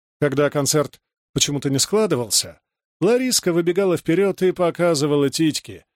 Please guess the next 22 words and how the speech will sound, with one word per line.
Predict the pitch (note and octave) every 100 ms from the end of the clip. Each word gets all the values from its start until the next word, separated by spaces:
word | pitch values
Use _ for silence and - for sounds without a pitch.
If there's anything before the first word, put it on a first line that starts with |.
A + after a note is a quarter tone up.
| _ _
Дальше | A#2+ G#3 A3+ A3 - F#3
всё | - D#3+ E3+
шло | D3+ C3+ C#3
как | C3+ C3 -
надо. | A#2+ G#2+ F#2+ - _ _ _ _ _ _ _ -
Бывало, | C3+ C#3 C#3 C3
какой-нибудь | D#3 C#3+ C#3+ C3+ B2+
пьяный | - C#3 C3+
козёл | C#3+ C3 D3+ C#3+ - _ _ -
забирался | A#2+ C#3+ D3 D3 - C3+
на | C3
сцену, | - E3+ D3+
чтобы | - D3 C#3
пощупать | D#3 D#3 - G3 D#3 A2+ -
Лариску. | B2 C3+ G3+ G#3 - G2 D#2 _ _ _ _ _ _ _ _ - D#3
Тогда | G#3 B3
Коля | - G#3+ F#3+
давал | C3+ C#3 F3
ему | D3 C#3+ C3+
по | C3
башке | B2 - F3+
бас-гитарой. | C#3+ C#3 A#2+ - A#2 A2 F#2+